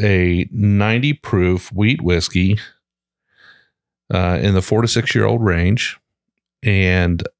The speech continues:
um, it has a pretty decent color to it. It doesn't look all that different than the wheat, than the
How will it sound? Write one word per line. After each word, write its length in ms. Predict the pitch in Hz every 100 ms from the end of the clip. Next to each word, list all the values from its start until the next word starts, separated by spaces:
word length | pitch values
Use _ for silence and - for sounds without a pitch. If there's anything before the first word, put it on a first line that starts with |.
| _
um, 420 | - 98 95 95 -
it 200 | 110 -
has 320 | 170 233 294
a 60 | 185
pretty 420 | - - 254 247
decent 540 | 175 143 143 - -
color 340 | - 98 143 156
to 260 | - 90
it. 60 | 87
It 160 | 104 -
doesn't 300 | 151 233 127
look 180 | 101
all 140 | 98 98
that 180 | 98 -
different 360 | 101 120 113
than 160 | 107 110
the 100 | 104
wheat, 220 | 117 120
than 420 | 110 - 107 107
the 280 | 104 101 107